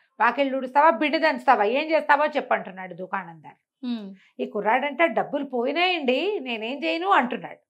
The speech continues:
Speaker 1: వాడు already టిఫిన్ తినేశాడు అక్కడ.
Speaker 2: ఓకే.
Speaker 1: ఆడేదో పలహారం చేసి తినేసి మామగారి కోసం ప్యాక్ చేయించాడు. ఈ లోపల ఇదైంది. ఆవిడొచ్చి, "ఏమిటి నాయనా?" అని కనుక్కుని, "సరే పర్వాలేదులే"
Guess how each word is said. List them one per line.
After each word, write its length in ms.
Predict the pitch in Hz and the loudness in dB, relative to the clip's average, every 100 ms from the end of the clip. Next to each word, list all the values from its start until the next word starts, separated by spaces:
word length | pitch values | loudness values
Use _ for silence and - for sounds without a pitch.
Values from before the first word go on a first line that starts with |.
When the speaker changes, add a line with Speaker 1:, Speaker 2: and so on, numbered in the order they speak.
| _ 226 | _ 0
Speaker 1:
వాడు 140 | 247 | 4
already 400 | 240 262 320 339 | 4 2 -2 -4
టిఫిన్ 260 | 311 330 285 | -6 -6 -4
తినేశాడు 440 | 294 247 240 190 | -2 0 0 -2
అక్కడ. 200 | 170 156 - 254 | -6 -14 -10 -8
Speaker 2:
ఓకే. 400 | 226 208 180 - _ _ _ _ _ _ _ _ _ _ - | -6 -8 -12 -14 _ _ _ _ _ _ _ _ _ _ -14
Speaker 1:
ఆడేదో 280 | 185 196 262 | -6 -2 0
పలహారం 480 | 277 247 285 311 285 | 2 6 8 6 0
చేసి 200 | 294 311 | -4 -4
తినేసి 400 | 285 277 311 349 | -6 -6 -4 0
మామగారి 480 | 294 294 311 330 302 | 6 6 8 6 6
కోసం 280 | 302 330 | 0 2
ప్యాక్ 320 | - 269 240 277 | 4 4 4 -2
చేయించాడు. 380 | 269 294 330 | -2 2 2
ఈ 120 | 370 294 | 4 6
లోపల 260 | 262 285 | 6 6
ఇదైంది. 340 | 226 160 143 _ _ _ _ _ _ _ _ _ - | -4 -8 -14 _ _ _ _ _ _ _ _ _ 6
ఆవిడొచ్చి, 440 | 254 254 247 269 | 6 6 0 -2
"ఏమిటి 260 | 269 247 240 | -4 -2 -2
నాయనా?" 280 | 247 240 240 | -2 -2 -4
అని 120 | 202 | -4
కనుక్కుని, 460 | 208 214 214 277 - _ _ _ _ _ _ _ 214 | -6 -6 -8 -10 -12 _ _ _ _ _ _ _ -6
"సరే 380 | 196 190 147 - _ _ _ - | -4 -4 -8 -20 _ _ _ -4
పర్వాలేదులే" 680 | 214 226 208 180 240 349 | -2 -2 -4 -6 -8 -10